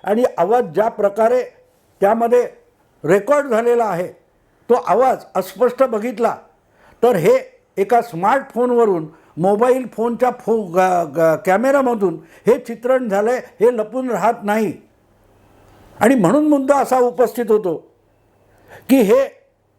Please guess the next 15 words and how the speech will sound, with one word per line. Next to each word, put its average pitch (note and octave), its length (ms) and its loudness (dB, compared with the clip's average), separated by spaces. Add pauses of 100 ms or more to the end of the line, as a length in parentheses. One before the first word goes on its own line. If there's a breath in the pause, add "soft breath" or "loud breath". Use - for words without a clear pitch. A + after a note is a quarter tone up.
(680)
चित्रण B3 400 0
कोणी A#3 460 0
केलं? D3 340 -4 (1080)
गोष्ट G3 280 2
उघड A#3+ 340 2
आहे, A#3 120 -2 (1080)
शरद A3 280 2
पवारांचे B3 760 2 (320)
किंवा A3+ 360 0 (120)
उद्धव F#3+ 300 0
ठाकरे F#3+ 560 -2 (520 soft breath)
यांचे G#3+ 380 2
स्वतःचे A#3 600 0
कॅमेरामन A#3+ 640 0
असतात. G#3+ 380 0